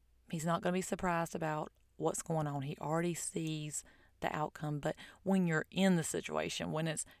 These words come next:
your child or your husband, when it's your life, it's very hard to not worry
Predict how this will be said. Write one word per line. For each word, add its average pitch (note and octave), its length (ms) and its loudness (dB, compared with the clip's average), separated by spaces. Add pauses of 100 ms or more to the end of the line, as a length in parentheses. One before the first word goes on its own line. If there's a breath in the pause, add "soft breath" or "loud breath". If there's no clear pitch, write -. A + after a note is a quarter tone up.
(140)
your F#3 320 6
child E3 500 2
or D#3 280 4 (280 loud breath)
your F#3 300 4
husband, D#3 600 -4
when D#3+ 120 -2
it's - 280 -8
your E3+ 380 0
life, D#3+ 640 0
it's E3 280 -4
very F3+ 320 0
hard F#3 680 -2
to D3+ 480 -6 (640 loud breath)
not D#3 440 4
worry D3+ 520 0